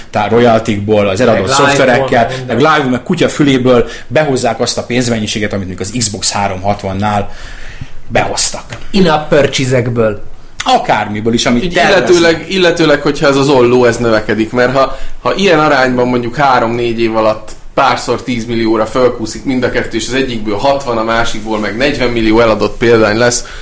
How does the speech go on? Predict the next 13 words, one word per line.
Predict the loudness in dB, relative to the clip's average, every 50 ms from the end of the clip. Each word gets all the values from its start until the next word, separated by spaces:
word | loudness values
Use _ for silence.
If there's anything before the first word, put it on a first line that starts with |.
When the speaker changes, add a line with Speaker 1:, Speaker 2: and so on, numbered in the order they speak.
| -10 -6
Speaker 3:
szerintem | -2 0 2 2 2 2 2 0 -2 -4 -8 -10 -8 -8 -4
valószínű | 0 2 2 2 2 0 -2 0 0
egyik | 0 0 0 -4 -6
cég | -2 -2 -2 -2 0
se | -2 -4
fog | -4 -4 -6 -6 -4
sírni. | -4 -2 -2 0 0 -2 -2 -2 0
Speaker 1:
Nem, | 0 2 2 2 2
akkor, | 2 2 2 2 2 0 0 0 2
akkor | 0 -2 0 0 0 0
lesz | 2 2 0 0
baj, | 2 2 4 4 4
ha | 4